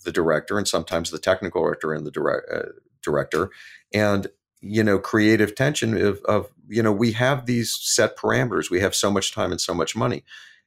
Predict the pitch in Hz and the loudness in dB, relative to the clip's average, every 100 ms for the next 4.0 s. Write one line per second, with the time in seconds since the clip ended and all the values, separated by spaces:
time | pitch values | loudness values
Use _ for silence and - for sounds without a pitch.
0 | - 104 104 95 107 107 110 107 101 90 | -2 0 0 -4 0 2 4 4 4 2
1 | - 98 - 95 87 95 92 - 85 156 | 2 0 2 -2 -2 -2 -2 -2 0 0
2 | 151 98 87 - - 101 98 92 - 85 | 2 0 -2 -4 2 2 2 -2 2 2
3 | 156 147 101 90 85 90 - 87 82 | 2 0 0 0 0 0 2 4 4